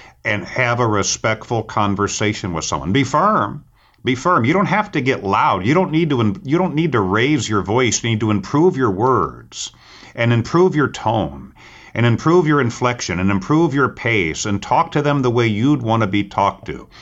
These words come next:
and not talk down to people. Especially today, Becky, people are very thin-skinned overall. They're easy to offend.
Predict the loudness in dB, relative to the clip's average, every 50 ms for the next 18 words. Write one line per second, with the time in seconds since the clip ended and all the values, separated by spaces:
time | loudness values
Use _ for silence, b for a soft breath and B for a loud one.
0 | B B -2 0 2 2 2 0 -2 -2 0 0 0 0 0 -2 -2 0 0 -2
1 | -2 -4 -6 -10 -10 -8 -10 -12 B B B -4 -2 0 0 -2 -2 0 0 -2
2 | 0 0 0 2 2 2 2 0 -2 -2 -2 -6 -2 0 -2 0 0 0 0 2
3 | 2 2 2 2 2 0 -2 B B B -12 -4 0 0 2 2 0 0 -2 -2
4 | 0 0 2 2 2 2 2 2 2 2 2 2 2 2 2 2 2 2 0 0
5 | 0 0 0 2 2 2 0 0 0 0 0 0 -2 -4 -6 -6 -6 -4 -6 -6